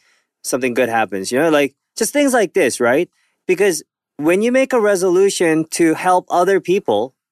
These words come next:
i-, it's, it's inevitably gonna put you in a position where you're, you end up helping yourself as well. Okay? The only way I can have people around me get a raise and get promoted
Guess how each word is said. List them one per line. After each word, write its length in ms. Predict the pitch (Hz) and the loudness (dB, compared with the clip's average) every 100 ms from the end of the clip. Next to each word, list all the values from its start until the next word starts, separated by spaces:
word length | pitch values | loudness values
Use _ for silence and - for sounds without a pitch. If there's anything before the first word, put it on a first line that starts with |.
| _ _ _ _ _ _ _ _ _ _ _ _ - | _ _ _ _ _ _ _ _ _ _ _ _ -10
i-, 100 | 190 | -4
it's, 240 | - 202 - - | 0 0 -2 -4
it's 320 | - 170 - | 0 0 0
inevitably 800 | 180 175 170 190 185 170 165 156 | 0 0 0 0 -2 0 0 2
gonna 200 | 147 143 | 0 -2
put 200 | 170 151 | -4 -2
you 120 | 151 | 0
in 80 | 139 | 0
a 40 | |
position 580 | - 120 127 - 110 104 _ _ _ _ _ - | -4 -4 -4 -4 -8 -8 _ _ _ _ _ -4
where 320 | 123 131 123 | 0 2 0
you're, 420 | 131 135 127 92 - _ _ | 0 0 0 -4 -12 _ _
you 280 | 135 135 135 | -4 0 0
end 220 | - 143 | 2 2
up 120 | 160 - | 0 0
helping 300 | 151 143 131 | -2 0 -2
yourself 380 | 107 127 117 | 0 0 -2
as 140 | 104 95 | -2 -4
well. 220 | 90 - _ _ _ _ _ _ _ _ _ | -8 -10 _ _ _ _ _ _ _ _ _
Okay? 200 | 110 113 | -2 -2
The 80 | 139 | 0
only 280 | 190 233 233 | 0 2 0
way 220 | 208 202 | 2 2
I 140 | 151 | 0
can 160 | 151 165 | -2 -4
have 360 | 147 151 151 - | 0 0 0 -2
people 260 | 165 156 | -2 2
around 420 | 127 117 117 127 131 | 2 2 2 0 0
me 140 | 123 | 0
get 160 | 113 117 | 0 0
a 80 | |
raise 320 | 101 101 107 110 | 0 0 -2 -4
and 80 | 107 | -6
get 160 | 113 | -8
promoted 540 | - 101 98 95 143 | -6 -6 -4 -4 -4